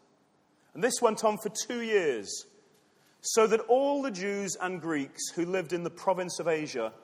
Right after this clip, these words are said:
heard the word of the Lord. God did extraordinary miracles through Paul, so that even handkerchiefs and aprons that had touched him were taken to the sick, and their illnesses were cured, and the evil spirits left them.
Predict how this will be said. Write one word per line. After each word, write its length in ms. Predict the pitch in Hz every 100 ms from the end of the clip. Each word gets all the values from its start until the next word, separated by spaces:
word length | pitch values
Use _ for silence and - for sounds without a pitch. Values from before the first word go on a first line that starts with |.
| - - -
heard 340 | 190 185 185 - 147
the 80 |
word 280 | 147 160 156
of 80 | 143
the 80 | 143
Lord. 380 | 147 135 98 - - _ _ _ _ _ _ _ _ _ _ _ _ _ - 135
God 300 | 208 220 170
did 160 | 214
extraordinary 1040 | 214 208 - - - 202 220 196 170 165 165
miracles 640 | 175 170 165 147 131 -
through 140 | 151
Paul, 480 | 143 - 151 120 101 - _ _ _ _ _ _ _ _
so 160 | - 175
that 140 | 165
even 260 | 220 233 220
handkerchiefs 920 | - 226 220 202 - 143 135 139 -
and 100 | 147
aprons 480 | 175 185 - 156 120
that 120 | 143
had 120 | 135
touched 400 | - 202 185 -
him 300 | - 113 131 - _ _ _ _ -
were 100 | 151
taken 460 | - 208 208 214 185
to 100 | 170
the 80 |
sick, 540 | 165 - 165 123 - - _ _ _ _ -
and 120 | 151
their 200 | 160 170
illnesses 540 | 196 208 185 - 156 147
were 80 | 147
cured, 500 | - 185 156 135 135
and 160 | 143
the 100 | 151
evil 300 | 170 180 170
spirits 540 | 160 - 180 151 135 -
left 260 | 143 139
them. 220 | 139 110